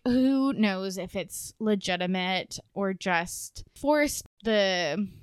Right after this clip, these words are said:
masses, I guess, forcing his hand to apologize. But I was surprised that it, like, reached that level of, like, that everyone's talking about it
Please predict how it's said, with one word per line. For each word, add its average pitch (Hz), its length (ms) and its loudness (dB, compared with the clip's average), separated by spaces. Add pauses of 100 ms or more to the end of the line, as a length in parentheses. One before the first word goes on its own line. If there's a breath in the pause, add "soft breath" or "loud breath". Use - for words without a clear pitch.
(120)
masses, 202 680 0
I 202 100 0
guess, 190 260 0
forcing 185 460 -6
his 180 140 -4
hand 185 380 -2 (100)
to 208 140 -4
apologize. 208 1040 2
But 185 400 2 (200)
I 214 560 0
was 247 280 0
surprised 202 560 2
that 202 120 4
it, 156 120 0
like, 202 200 0
reached 185 440 -6
that 185 300 0
level 185 600 0
of, 175 300 0
like, 175 240 -2
that 175 160 -2
everyone's 190 580 -2
talking - 400 -6
about 190 300 -2
it - 180 -4